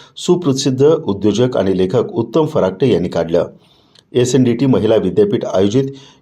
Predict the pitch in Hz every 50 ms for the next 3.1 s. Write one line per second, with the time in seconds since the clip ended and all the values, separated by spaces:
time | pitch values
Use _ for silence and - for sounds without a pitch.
0 | _ - 107 98 104 131 151 170 160 - - - - - 104 104 104 113 107 104
1 | 104 101 101 104 123 139 139 131 104 92 104 123 139 147 139 113 95 95 98 101
2 | 104 104 117 123 - - - 95 87 - 110 123 131 135 156 143 143 143 135 139
3 | 131 92